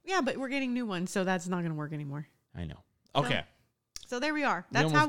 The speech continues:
Speaker 1: we
Speaker 2: died.
Speaker 1: almost died. Thankfully, we didn't.
Speaker 2: Um,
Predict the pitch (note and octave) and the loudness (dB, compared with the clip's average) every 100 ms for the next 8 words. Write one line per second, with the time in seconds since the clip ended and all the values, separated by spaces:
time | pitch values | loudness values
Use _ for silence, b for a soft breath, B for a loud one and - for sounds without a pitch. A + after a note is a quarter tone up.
0 | - B3+ B3+ A#3+ - F3+ - - - - | 4 2 0 -2 -2 -4 -4 -8 -12 -2
1 | A#3 D4 C#4+ C4 A3+ F#3 E3 - - _ | 0 2 2 4 4 2 -2 -10 -20 _
2 | _ _ _ _ _ _ B2+ C3+ C3+ C3+ | _ _ _ _ _ _ 4 6 8 6
3 | C3 | 2